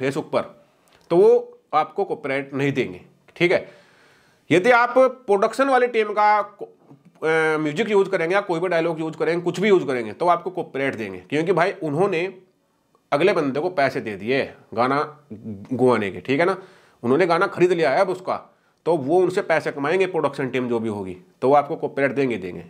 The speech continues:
उनको मतलब नहीं है आपसे। ठीक है, लेकिन पर्टिकुलर यदि कोई आर्टिस्ट है, उसका गाया हुआ गाना है, उसके YouTube पर डला हुआ है लेकिन प्रोडक्शन टीम पर नहीं डला हुआ है, यानी कि जितने भी चैनल है और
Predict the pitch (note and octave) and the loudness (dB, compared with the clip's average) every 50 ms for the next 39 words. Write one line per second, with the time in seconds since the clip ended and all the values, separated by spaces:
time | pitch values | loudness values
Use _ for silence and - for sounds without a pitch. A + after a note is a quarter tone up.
0 | - - - A#2 B2+ B2 A#2+ - D3 C#3 C3 C3 C#3 B2+ B2 C#3 D3+ C#3+ B2 G2+ | -18 -10 -6 -4 -4 -2 0 0 0 0 2 0 0 0 0 0 0 0 -2 -4
1 | F2 - - - - - - C#3 D#3 F3+ F3 - - - - - D3 F3+ F#3 E3+ | -6 -10 -18 -20 -14 -8 -4 -2 -2 -2 -2 -4 -10 -8 -4 -2 0 0 0 0
2 | F3+ F3 F3 F#3 F3+ F#3+ G3+ F#3+ F#3+ F#3+ F#3+ G3 G3 F#3+ F3 F3 E3+ F3 F3+ F3 | 0 0 0 2 2 2 2 2 0 0 2 4 4 4 4 2 0 -4 -8 -6
3 | - - E3+ F3 F3 F#3 E3 D#3+ E3 D#3+ D#3 D#3 D#3 D3 D3 C#3+ D3 C#3+ C#3 D3 | -4 -4 -4 -4 -4 -4 -2 0 2 2 2 0 0 0 0 0 -2 -4 -6 -6
4 | D#3 F3+ - - _ _ _ _ _ _ _ _ _ _ _ _ _ - C#3 - | -8 -10 -12 -16 _ _ _ _ _ _ _ _ _ _ _ _ _ -10 -4 2
5 | - F#3 F3 E3+ F3 F#3 F3 - E3 D#3+ E3 E3 D#3+ D#3 D#3 D3+ C#3+ C#3+ E3 F#3 | 4 4 4 4 2 -2 -2 -2 0 0 2 2 2 4 4 4 4 2 0 -4
6 | F#3 D#3+ B2+ C3 D3 E3+ E3+ E3+ D#3+ D3+ D3 D3 - - D#3+ D3+ D#3 D3 D3+ D3 | -8 -10 -10 -10 -10 -10 -8 -6 -4 -4 -4 -6 -6 -6 -6 -6 -6 -4 -4 -4
7 | C#3+ C#3 C#3+ D3 C#3 C3 C3 B2+ C3 C3+ B2+ C3 C3 C#3 D3 C#3+ C#3 C#3+ D3 C#3+ | -4 -2 -2 0 0 2 2 2 2 2 2 2 2 0 0 0 -2 -4 -6 -6
8 | C#3 C#3 - C#3 C#3 C3+ C#3 C#3 C3+ C#3+ C3 C3 C3 C#3 C3+ B2+ C3 C3 C3+ C3 | -8 -6 -4 -4 -4 -2 -2 -2 -2 -2 0 0 0 0 0 0 0 0 -2 -4
9 | C3 - | -6 -10